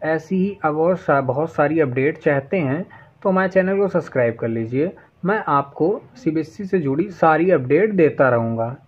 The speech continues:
सीबीएसई के रिजल्ट भी मेरे चैनल पे सबसे पहले मैं आपको दिखाने वाला हूँ।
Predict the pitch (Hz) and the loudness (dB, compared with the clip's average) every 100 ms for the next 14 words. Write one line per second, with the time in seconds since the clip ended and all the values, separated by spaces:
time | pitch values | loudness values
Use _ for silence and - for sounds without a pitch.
0 | _ _ - - 170 170 - 220 202 139 | _ _ -10 -4 -4 -4 -6 0 2 4
1 | 123 160 165 160 170 226 - - 151 156 | 4 4 4 2 0 -2 -10 -6 -4 -2
2 | 175 180 170 135 147 165 196 170 147 185 | -2 -2 0 0 0 -2 -2 -2 -2 -2
3 | 185 139 151 170 151 131 180 165 - 123 | 2 2 4 2 0 -2 -2 -2 -2 -2
4 | 117 113 110 117 | -2 -4 -6 -8